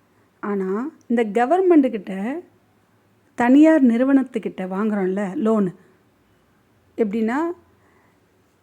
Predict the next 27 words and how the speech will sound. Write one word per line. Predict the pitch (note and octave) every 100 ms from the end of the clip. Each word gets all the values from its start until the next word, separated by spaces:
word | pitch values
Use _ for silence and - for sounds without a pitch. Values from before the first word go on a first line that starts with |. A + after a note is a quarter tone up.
| _ _
அஹ், | E4 C4
இப்ப | B3 - A#3
வந்து | B3 D4+
ஒரு | B3+
வாஷிங் | A#3+ B3+ C#4+ A#3+
மிஷின் | -
இல்ல, | G3+ G3 G3 G3 - _
ஒரு | A#3 G#3+
ஏ | A3 B3+
சி | B3+
இல்ல, | A3 G3 G#3 -
ஒரு | A3+
லேப்டாப் | G3+ G#3+ B3+ C4+ B3+ G3
இல்ல, | F#3 F#3+ E3+ _ _ _ _ _ _ _ _ _ _ _ _ -
ஃபேன் | C#4+ C#4+ D#4+
இல்ல, | C4+ G#3+ G#3 G#3 F#3+ _ _ _ -
ரைஸ் | A#3+ E4 -
குக்கர் | C4 - C#4+ B3+
இல்ல, | G3+ F#3+ G#3 F3 _ _ _ _ _ _ -
இந்த | G3
மாதிரி | B3+ F4 C4
நிறைய | A3+ D4+ F#4+ B4 B4+
விஷயம், | - B3 F4 - G#3
பீரோ | B3 C4+ C4
கொடுக்குறாங்க, | A#3 - F#3+ F#3 F#3+ G3+ G#3 - _ _ _
கட்டில் | - G#3 D#4+ E4+
கொடுக்குறாங்க, | C4 - F#3+ F#3 F#3 G3+ A3+